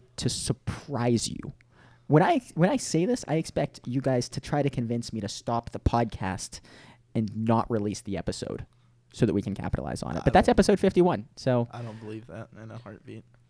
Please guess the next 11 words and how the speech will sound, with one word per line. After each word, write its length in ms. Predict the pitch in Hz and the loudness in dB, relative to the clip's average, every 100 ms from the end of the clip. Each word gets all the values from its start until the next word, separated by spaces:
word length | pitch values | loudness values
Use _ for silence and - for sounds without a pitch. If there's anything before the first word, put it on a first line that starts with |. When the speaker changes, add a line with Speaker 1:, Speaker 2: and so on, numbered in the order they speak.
| _ _ - | _ _ -6
Speaker 1:
You 180 | 135 156 | 2 4
should 360 | - 320 135 | 4 0 0
read 260 | 117 131 120 | -2 -2 0
this 180 | 117 - | -4 -4
note 220 | 95 101 | -4 -4
of 100 | - | -8
mine. 260 | - - - - | -12 -10 -10 -4
It's 180 | - 349 | -2 0
in 160 | 370 - | -4 -4
Arabic. 560 | 98 120 - - - - - | -2 -2 -2 -10 -14 -16 0
<laughs> 640 | - - - - - 659 | 0 2 0 -2 -2 -4